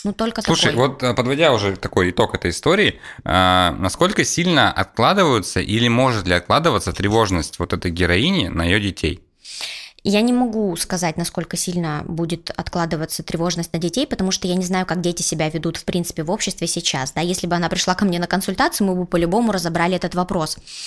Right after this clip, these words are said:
Speaker 1: Но я точно могу сказать, как откладывается на детях гиперопека.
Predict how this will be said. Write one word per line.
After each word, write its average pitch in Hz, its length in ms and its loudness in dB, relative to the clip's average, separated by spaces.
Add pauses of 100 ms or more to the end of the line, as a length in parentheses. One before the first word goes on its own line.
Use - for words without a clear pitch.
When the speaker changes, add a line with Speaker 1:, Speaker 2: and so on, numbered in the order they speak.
(340)
Speaker 1:
Но 226 440 4 (160)
я 180 200 0 (140)
точно 208 440 0
могу 156 240 -4
сказать, 170 560 -4 (400)
как 208 420 2 (260)
откладывается 185 720 0
на 160 100 -2
детях 196 500 0
гиперопека. 160 880 -4